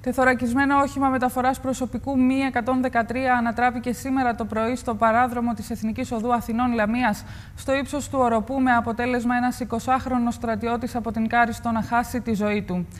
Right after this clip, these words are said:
Το όχημα μετέβαινε στο λιμάνι του Οροπού προκειμένου να επιβιβαστεί σε αρματαγωγό πλοίο του πολεμικού ναυτικού για να λάβει μέρος στην άσκηση καταιγίδα. Στο ερπιστριοφόρο όχημα επέβαινε άλλος ένας στρατιώτης, ο οποίος είναι καλά στην υγεία του.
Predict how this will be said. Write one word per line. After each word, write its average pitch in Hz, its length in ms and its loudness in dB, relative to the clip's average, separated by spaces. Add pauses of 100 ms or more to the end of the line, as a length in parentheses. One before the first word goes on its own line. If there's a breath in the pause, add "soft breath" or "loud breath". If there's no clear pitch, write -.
(360 loud breath)
Το 247 140 2
όχημα 247 320 2
μετέβαινε 240 460 2
στο 233 160 -2
λιμάνι 240 420 2
του 233 140 -2
Οροπού 226 340 0
προκειμένου 233 460 0
να 233 140 2
επιβιβαστεί 226 680 -2
σε 240 200 -4
αρματαγωγό 220 680 0
πλοίο 247 300 0
του 214 100 -6
πολεμικού 214 460 0
ναυτικού 240 500 0 (280 loud breath)
για 247 120 2
να 254 100 4
λάβει 269 260 2
μέρος 269 280 2
στην 247 240 0
άσκηση 262 420 0
καταιγίδα. 196 680 0 (360 loud breath)
Στο - 200 -2
ερπιστριοφόρο 240 840 2
όχημα 254 380 2
επέβαινε 240 380 0
άλλος 262 340 2
ένας 247 200 0
στρατιώτης, 233 680 -2
ο 226 100 0
οποίος 247 340 -2
είναι 254 160 2
καλά 240 300 4
στην 247 220 -2
υγεία 214 320 2
του. 180 200 -4